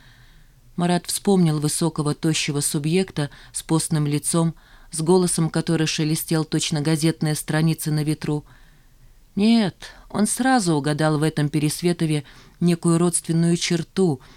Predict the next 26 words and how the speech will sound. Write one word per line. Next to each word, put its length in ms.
этот 380
фанатизм. 840
Пересветов 640
ни 100
за 140
что 260
не 120
отступится 680
от 100
Жанны. 420
А 60
может 280
быть, 160
припугнуть? 720
Попробовать 580
надавить 560
на 100
него? 380
Придумать 480
что-нибудь 580
этакое, 480
чтобы 360
Пересветов 880
забыл 640
о 120
Жанне? 500